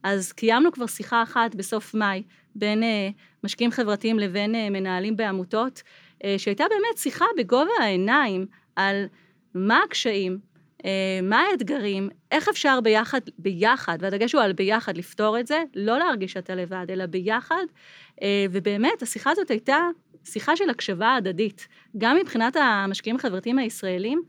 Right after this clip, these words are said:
זה היה מאוד מאוד משמעותי עבורם לשמוע קולות של מגוון של עמותות גדולות, קטנות, ולא עמותות שהם כבר מחוברים אליהם ויש להם את ה-, את הקשר הישיר. אה, אנחנו עושים עוד שיחה.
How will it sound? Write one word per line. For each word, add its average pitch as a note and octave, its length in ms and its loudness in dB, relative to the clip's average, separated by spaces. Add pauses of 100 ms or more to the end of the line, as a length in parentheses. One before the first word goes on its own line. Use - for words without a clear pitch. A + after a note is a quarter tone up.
(800)
זה F#3 160 -4
היה A#3 260 4 (160)
מאוד B3+ 480 2
מאוד D4 200 4
משמעותי A3 540 0
עבורם D4 380 2
לשמוע A#3 520 2
קולות B3 540 0
של A3+ 140 -2
מגוון G3 720 0
של C#4+ 140 -2
עמותות G#3+ 640 -2
גדולות, G3+ 500 2
קטנות, G#3+ 440 -2
ולא B3 160 -2 (180)
עמותות G4+ 340 0
שהם D4 340 2 (320)
כבר B3 260 4
מחוברים B3 600 2
אליהם B3+ 260 0
ויש G#3 220 0
להם A#3+ 140 -2
את G3+ 100 -6
ה-, G3+ 140 0 (260)
את G#3 80 -4
הקשר A3 360 -2
הישיר. F#3+ 500 -4 (500)
אה, - 40 0 (580)
אנחנו A3 200 -2
עושים D4+ 220 4
עוד D4 220 2
שיחה. - 260 -4